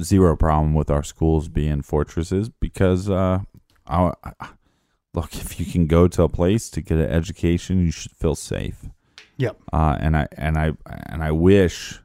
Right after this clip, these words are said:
Speaker 1: you know, these, these school shootings are s-, becoming so common that it's like, you know,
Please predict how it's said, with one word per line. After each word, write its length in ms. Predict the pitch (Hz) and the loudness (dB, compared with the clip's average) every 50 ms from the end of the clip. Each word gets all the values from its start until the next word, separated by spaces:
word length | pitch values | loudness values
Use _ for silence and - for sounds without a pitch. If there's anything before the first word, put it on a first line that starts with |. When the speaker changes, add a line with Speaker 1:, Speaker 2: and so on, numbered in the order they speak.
| _ _ | _ _
Speaker 1:
you 100 | - 80 | -6 -2
know, 160 | 80 78 78 76 | -2 0 0 0
these, 260 | 78 80 76 - - - | -2 -2 -4 -6 -8 -10
these 560 | - 85 82 82 80 71 - - - - - - - _ _ _ | -6 -4 -2 -2 -2 -4 -6 -12 -14 -16 -20 -20 -20 _ _ _
school 300 | - - - - 123 127 | -16 -4 4 6 6 6
shootings 400 | - - - 90 85 85 80 76 | 6 4 0 2 2 2 0 0
are 60 | 78 - | -4 -8
s-, 140 | - - - _ - | -12 -14 -18 _ -6
becoming 400 | - 90 - - 92 90 85 80 | -6 -4 -2 0 0 2 2 0
so 300 | - - - 98 95 90 | 2 4 6 6 6 6
common 640 | - - - 98 113 127 120 98 82 76 71 76 - - - _ _ _ _ _ - | 2 0 0 2 2 4 4 4 2 2 0 -2 -6 -10 -20 _ _ _ _ _ -4
that 140 | - 85 85 | -2 0 0
it's 140 | 80 - 87 | 0 0 0
like, 300 | 85 85 82 - - - | 0 0 -2 -4 -6 -8
you 100 | 92 65 | -8 -8
know, 80 | 64 | -8